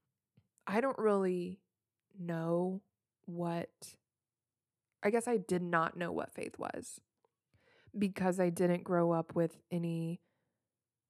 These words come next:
religious influence. So I didn't know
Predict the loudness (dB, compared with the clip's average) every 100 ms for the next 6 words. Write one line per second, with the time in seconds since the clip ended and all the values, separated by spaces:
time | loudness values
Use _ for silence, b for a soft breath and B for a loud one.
0 | _ -2 2 2 2 -2 -4 -4 -4 -4
1 | 0 2 2 2 -2 -4 2 4 4 2
2 | -4 -4 0 2 4 2 -2 -2 2 4
3 | 4 4 0 -4